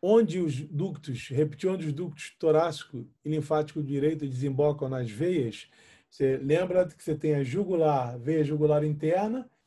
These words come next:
se unindo com a veia subclávia para formar a veia braquicefálica, de um lado e do outro. Depois das veias braquicefálicas forma a cava superior, exatamente no ângulo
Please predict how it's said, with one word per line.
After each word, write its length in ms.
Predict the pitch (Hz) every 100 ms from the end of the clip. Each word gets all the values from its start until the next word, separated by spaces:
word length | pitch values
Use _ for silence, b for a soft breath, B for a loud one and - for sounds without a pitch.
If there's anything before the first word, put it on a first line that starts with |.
| _ _
se 220 | - 202
unindo 380 | 180 170 175 160
com 100 | 165
a 60 |
veia 260 | 147 151 156
subclávia 720 | 151 180 202 - 175 190 220
para 180 | - 202
formar 340 | 190 180 190
a 20 | 185
veia 260 | 170 208
braquicefálica, 880 | 196 202 196 - 220 165 131 120 -
de 100 | 120
um 80 | 160
lado 260 | 151 147
e 40 | 170
do 100 | 226
outro. 400 | 208 226 269 269 b b b _
Depois 280 | 165 185 202
das 120 | 180
veias 240 | 190 185
braquicefálicas 760 | 180 185 180 190 143 180 196 185
forma 280 | - 185 185
a 40 |
cava 240 | 185 180
superior, 520 | 180 - 226 208 127 113 b b b b
exatamente 1160 | 190 165 143 214 277 277 220 190 214 220 -
no 160 | 202 185
ângulo 600 | 214 240 196 143 120